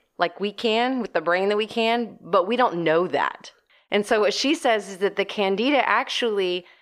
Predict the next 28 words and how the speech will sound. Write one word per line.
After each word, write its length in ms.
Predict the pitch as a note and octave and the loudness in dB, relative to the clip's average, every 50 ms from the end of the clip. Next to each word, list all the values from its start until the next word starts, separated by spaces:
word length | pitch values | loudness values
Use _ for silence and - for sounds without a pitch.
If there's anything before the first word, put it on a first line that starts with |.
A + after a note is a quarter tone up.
| _ _ | _ _
sets 360 | _ - - A#3 A#3 A#3 B3+ | _ -2 0 0 0 2 2
off 160 | A3+ A3+ A3+ | 0 0 2
your 140 | G#3+ G3 F#3+ | 0 -2 0
vagus 380 | F3 F#3+ F#3+ A3+ B3 A3 G#3+ F#3+ | 2 2 2 2 2 2 2 2
nerve, 420 | F3 D#3 D3 D3 D3 D#3 E3 E3 - _ _ _ - | 2 2 2 2 2 2 0 -2 -6 _ _ _ -4
which 180 | - G3 F#3+ - | -4 -2 -2 0
causes 400 | - A3+ A3 A3 A3 A3 F#3+ F#3+ | 0 2 2 2 0 -4 -4 -4
you 100 | A3 G#3+ | -4 -4
to 120 | - - - | -6 -8 -8
crave 840 | - - - - G3+ G3 F#3+ G3 G#3 A3 A#3+ C4+ C4+ C4+ B3 B3+ - | -8 -10 -8 -8 -8 -4 0 0 0 2 2 0 0 0 -2 -4 -6
food 520 | - - - A3 B3 B3+ A#3 E3 D#3+ D#3 | -8 -8 -2 0 2 2 4 2 2 0
like 200 | D#3 E3 D#3+ - | 0 -2 -2 -4
a 40 | F3+ | -8
crazy 640 | - - - - G3 G#3 A3 B3 B3+ G3 F3+ D#3+ | -10 -10 -6 -2 0 0 2 0 -2 -2 -4 -6
person, 500 | D3 - - - - - - A#2 C#3 D3 | -6 -6 -8 -10 -10 -8 -8 -6 -6 -2
like 160 | C#3+ D3 D3 - | -2 -2 -2 0
someone 320 | - A#3 A3+ A3 A3 G#3 | 0 -2 0 0 0 -2
that's 160 | G3 F#3+ - | -2 -2 0
not 220 | A3 G#3+ G#3 G#3 G#3 | 0 2 2 2 0
even, 260 | G#3 F#3 F#3+ F#3 F3+ - - - _ _ _ | 0 0 0 -2 -2 -6 -16 -20 _ _ _
so 160 | - G3+ G3 | -2 -2 -2
she 200 | - - - G#3+ | -2 0 -2 0
goes, 260 | F#3+ A3+ F#3 E3+ E3 - | 2 2 0 0 2 2
"I 180 | - G#3 A#3+ C4+ | 2 2 2 0
have 280 | C#4 C4 C4 B3 G#3+ | 0 0 -2 -2 0
this 300 | G3+ G3+ G3 G3 F#3+ F#3+ | 0 2 2 2 0 -4
theory 600 | - - G3 F#3 F3+ E3+ D3+ - - - - - _ _ _ _ _ - | -2 0 2 2 2 2 0 -2 -4 -10 -12 -16 _ _ _ _ _ 0
that 220 | F#3+ F#3 E3+ - | 0 0 0 -2